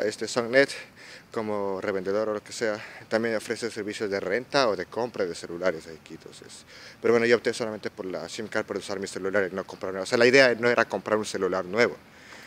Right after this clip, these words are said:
pudiendo utilizar el que ya tengo aquí, de-, el que tengo y que traje de Ecuador.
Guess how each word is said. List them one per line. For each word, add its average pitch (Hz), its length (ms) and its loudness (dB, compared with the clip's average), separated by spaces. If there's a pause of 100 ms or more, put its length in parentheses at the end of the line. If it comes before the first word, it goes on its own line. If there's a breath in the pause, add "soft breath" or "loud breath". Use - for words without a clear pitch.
(400 loud breath)
pudiendo 120 300 6
utilizar 107 320 -4
el 107 60 -4
que - 100 -12
ya 90 100 -2
tengo 98 260 -6
aquí, - 200 -18
de-, 92 240 -8
el 98 120 -6
que 107 140 -8
tengo 104 200 -4
y 92 60 -6
que 98 100 -10
traje 92 280 -8
de 85 100 -8
Ecuador. 104 280 0